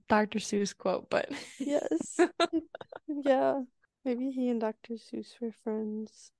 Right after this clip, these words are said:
Speaker 1: Yeah, wh-, what was that, um, Doctor Seuss quote where it was like, "Be whatever you wanna be,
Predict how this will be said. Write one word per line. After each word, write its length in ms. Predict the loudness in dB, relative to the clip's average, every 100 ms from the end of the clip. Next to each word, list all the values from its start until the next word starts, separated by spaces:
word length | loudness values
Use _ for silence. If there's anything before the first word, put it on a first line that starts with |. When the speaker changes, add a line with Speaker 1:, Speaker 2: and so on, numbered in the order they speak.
| _
Speaker 1:
Yeah, 360 | 0 4 6 4
wh-, 160 | 2 0
what 200 | 2 2
was 140 | 2
that, 280 | 2 2 -2 _ _ _ _ -6
um, 480 | -4 -2 -4 -6 -10 _
Doctor 240 | -12 -8 -8
Seuss 260 | -6 -8
quote 240 | -4 -2 -2
where 140 | -2
it 40 | -4
was 120 | -4
like, 320 | -6 -6 -14 -20 _ -14 -4
"Be 240 | 0 2
whatever 400 | 2 2 0 0
you 140 | 0
wanna 200 | 0 -2
be, 560 | -2 0 0 0 0 -4